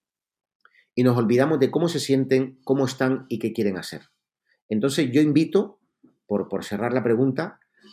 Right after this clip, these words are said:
a que los jefes, y, y tuve un experimento que tuve que ir a una ciudad dos veces a cenar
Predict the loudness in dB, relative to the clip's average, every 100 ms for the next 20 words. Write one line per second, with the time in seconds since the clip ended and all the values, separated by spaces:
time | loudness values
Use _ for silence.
0 | -6 -4 0 2 4 4 2 -2 0 -2
1 | -2 -2 2 2 0 -12 _ _ -20 -20
2 | _ _ _ -4 -4 -2 -2 0 0 0
3 | 0 0 2 2 2 0 0 -2 0 0
4 | 0 2 2 2 0 -6 -4 -2 -4 -2
5 | 2 2 0 -6 _ -4 -2 2 2 4
6 | 2 0 -4 -6 -8 -6 -2 -2 -4